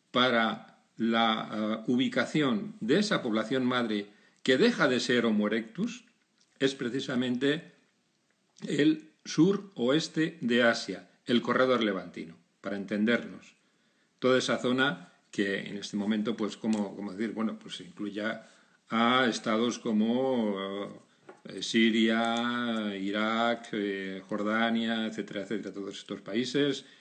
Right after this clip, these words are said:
incluye a Turquía, todos estos países están incluidos en esa, en esa zona. Esa zona, em, posiblemente, bueno, es en este momento un reservorio de biodiversidad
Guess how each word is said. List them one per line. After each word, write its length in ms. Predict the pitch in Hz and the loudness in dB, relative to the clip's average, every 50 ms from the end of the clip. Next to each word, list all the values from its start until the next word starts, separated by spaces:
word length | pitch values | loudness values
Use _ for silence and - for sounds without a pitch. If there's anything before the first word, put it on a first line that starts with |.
| - _ - | -20 _ -14
incluye 260 | - 107 107 104 101 | -10 -4 -2 0 0
a 80 | 98 95 | 0 -2
Turquía, 720 | - 98 92 87 - 117 117 123 123 123 123 - - - _ _ _ _ - | -6 -8 -10 -6 -2 0 2 2 2 0 -2 -6 -12 -20 _ _ _ _ -4
todos 240 | - 117 117 113 117 | 0 0 0 0 0
estos 260 | 120 - 143 - - | -4 -4 -6 -4 -2
países 320 | - 117 117 107 131 113 | 0 0 0 0 -2 -4
están 260 | 107 104 98 - 120 | -6 -4 -2 0 0
incluidos 440 | 123 120 - 113 113 113 127 123 - | 0 0 0 0 0 0 0 0 0
en 80 | 113 107 | -2 -2
esa, 400 | 107 107 - 113 104 104 104 - | -2 -2 -2 -2 -2 -2 -4 -2
en 120 | 113 107 113 | 0 0 0
esa 260 | 113 - - 110 101 | 0 0 -2 -6 -6
zona. 340 | - 101 95 95 92 92 - _ _ _ _ _ - - - _ _ _ | -6 -8 -8 -8 -10 -12 -16 _ _ _ _ _ -20 -20 -20 _ _ _
Esa 260 | - - 135 - 170 | 0 0 2 2 0
zona, 600 | 147 151 143 147 156 170 185 196 208 - - _ _ _ _ _ _ _ _ | 0 0 0 2 2 2 0 0 -4 -10 -16 _ _ _ _ _ _ _ _
em, 840 | - 117 113 110 110 110 107 107 107 107 101 101 101 95 98 104 - | 0 2 2 2 2 2 2 2 2 2 2 0 -2 -4 -6 -8 -6
posiblemente, 840 | - - 110 - - 120 113 113 120 120 131 123 - - - _ _ _ | -4 -4 -2 0 0 2 2 2 2 2 0 0 -2 -4 -12 _ _ _
bueno, 380 | - 107 120 123 110 107 - - | -2 -2 0 0 -2 -4 -4 -2
es 440 | - 160 196 180 - - - - - - | 2 2 4 4 2 -2 -6 -8 -6 -2
en 60 | 117 | 0
este 240 | 117 107 113 - 104 | 0 0 0 -2 -4
momento 600 | 98 101 110 120 120 110 - 107 95 92 - - _ _ _ _ _ _ _ _ | -2 0 2 2 2 0 0 -2 -6 -6 -10 -20 _ _ _ _ _ _ _ _
un 360 | - 156 160 160 151 135 - - | 2 4 4 4 2 0 -2 -4
reservorio 920 | - 123 113 131 131 123 - 120 110 104 104 110 135 151 127 110 104 98 | -2 2 2 2 2 2 0 0 0 0 0 0 0 0 0 0 0 0
de 140 | 98 101 98 | -2 -2 -2
biodiversidad 920 | 101 104 113 110 104 117 120 143 143 143 - 151 127 117 117 117 - - | 0 0 2 2 2 2 2 2 0 0 0 0 2 2 2 0 -2 -6